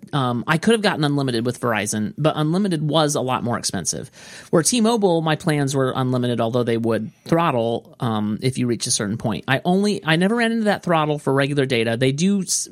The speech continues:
track the data for hotspots separately. So, like, if you turn on your hotspot and connect your computer, which we did while we were on vacation, I let the kids with their phones, like, download this and that. You know, they, they didn't have music downloaded that they wanted, that sort of thing. And I did run into the cap on my hotspot.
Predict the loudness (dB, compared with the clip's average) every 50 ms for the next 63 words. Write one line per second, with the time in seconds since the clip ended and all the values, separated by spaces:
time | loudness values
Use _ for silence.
0 | -4 -4 -2 0 0 0 -2 0 0 0 0 2 2 2 0 0 -2 -2 -2 -2
1 | 0 0 -2 -2 -2 -2 0 0 -2 -2 -2 -2 -2 -2 -2 -2 -2 0 0 0
2 | 0 0 0 0 2 2 2 0 -2 -2 -4 -4 -4 -2 -2 -2 -2 -2 -2 -2
3 | -2 -2 -2 -2 -2 -2 -2 -4 -4 -6 -6 -6 -4 -4 -6 -6 -6 -6 -4 -2
4 | 0 0 2 0 0 -2 -6 -12 -20 -20 -20 -20 -20 -20 -20 -8 4 6 6 6
5 | 6 4 2 4 4 4 4 4 4 4 4 4 2 2 0 0 0 2 2 2
6 | 2 2 0 0 0 0 0 0 0 -2 -4 -2 0 0 0 0 -2 0 0 0
7 | -2 0 0 0 0 0 0 -2 -2 -2 -4 -4 -2 -2 -2 -2 -2 -2 -2 0
8 | 0 0 0 -2 0 0 0 0 -2 -2 -2 -2 -2 -2 -2 -2 -2 -2 -2 -2
9 | 0 0 -2 -2 0 0 0 0 0 0 0 0 0 0 0 0 0 0 0 0
10 | 0 0 -2 0 0 0 0 0 0 0 0 0 -2 0 0 0 0 0 0 -2
11 | -2 -2 -2 -2 -2 -2 -2 -2 -2 -2 -2 -2 -2 -2 0 0 2 2 2 2
12 | 2 2 2 2 0 0 -2 -4 -2 -2 -2 -2 -2 -2 -2 -2 -2 -2 0 0
13 | 0 0 -2 -4 -6 -8 -10 -10